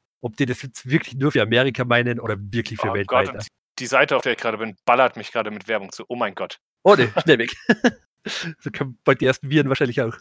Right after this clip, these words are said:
Speaker 2: Ne, ne, das, das ist, äh, Forbes, die sind relativ vertrauenswürdig, was das angeht.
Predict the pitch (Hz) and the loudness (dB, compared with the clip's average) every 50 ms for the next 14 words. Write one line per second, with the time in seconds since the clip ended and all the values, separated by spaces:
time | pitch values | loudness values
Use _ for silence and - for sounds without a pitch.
0 | _ _ _ _ _ - 120 120 120 120 113 113 107 - - _ - 131 123 - | _ _ _ _ _ -6 -4 -2 0 0 0 0 -2 -2 -6 _ -4 -4 -4 -4
1 | 127 - - - - 113 113 110 104 - - - 120 120 117 113 - - - 110 | -6 -10 -10 -8 -6 -4 -4 -4 -4 -6 -6 -2 0 0 0 -2 -6 -14 -12 -12
2 | 98 107 104 101 95 - - 110 110 107 104 - 101 - - 104 - - 101 101 | -10 -10 -12 -12 -14 -16 -12 -10 -8 -8 -8 -10 -14 -12 -12 -10 -8 -8 -10 -10
3 | - - 107 101 98 - - 101 - 110 - - 101 101 - | -10 -14 -14 -14 -12 -12 -12 -10 -10 -10 -12 -12 -6 -4 -2